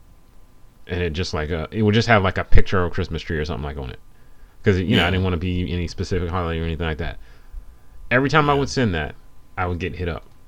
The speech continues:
Speaker 1: "Yo, I was thinking about you. I need something done," or something like that. And so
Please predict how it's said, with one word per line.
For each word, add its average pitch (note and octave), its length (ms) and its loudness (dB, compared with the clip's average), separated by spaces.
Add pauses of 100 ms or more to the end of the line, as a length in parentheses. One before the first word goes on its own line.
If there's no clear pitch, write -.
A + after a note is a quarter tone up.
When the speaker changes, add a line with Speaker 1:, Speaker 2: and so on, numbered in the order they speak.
(680)
Speaker 1:
"Yo, C3+ 400 2
I A2 120 4
was A#2+ 180 0
thinking C3+ 300 2
about G#2+ 380 2
you. F2 240 -2
I F2+ 80 -2
need G#2+ 200 0
something G#2+ 400 -2
done," G2+ 420 0
or E2+ 120 -4
something A2+ 300 -2
like G2 160 -4
that. G#2 280 0
And E2+ 140 -6
so F#2+ 240 -2